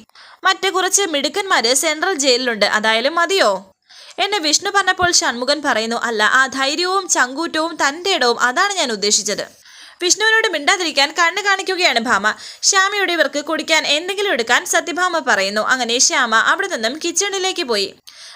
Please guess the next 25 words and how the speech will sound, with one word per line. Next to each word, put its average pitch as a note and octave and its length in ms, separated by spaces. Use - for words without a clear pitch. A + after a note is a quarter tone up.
മോൾക്ക് F#4 220
എന്താണ് G4 360
വേണ്ടതെന്ന് C4 420
മഞ്ജരിയോട് D#4 520
ചോദിക്കുന്നു. G#3 460
അമ്മ A3+ 380
പറയുന്നു, B3+ 300
"അവൾക്ക് B3+ 400
അങ്ങനെ F4+ 320
പ്രത്യേകിച്ച് E4+ 580
താല്പര്യമൊന്നുമല്ല, E4 960
ഏത് A#3+ 240
സാഹചര്യവുമായിട്ടും E4+ 1000
പൊരുത്തപ്പെട്ടോളും." B3 720
ഇന്നത്തെ G4 360
കാലത്ത് C#4+ 400
അണിഞ്ഞൊരുങ്ങി G4 480
നടക്കാൻ C4+ 380
ഇഷ്ടപ്പെടാത്ത G4+ 480
പെൺകുട്ടികളുണ്ടോ? B3 920
മേക്കപ്പ് G4 460
എന്ന് F#4+ 360
കേൾക്കുന്നതേ C#4 460
ഇവൾക്ക് G4+ 520
കലിയാണ് G3+ 500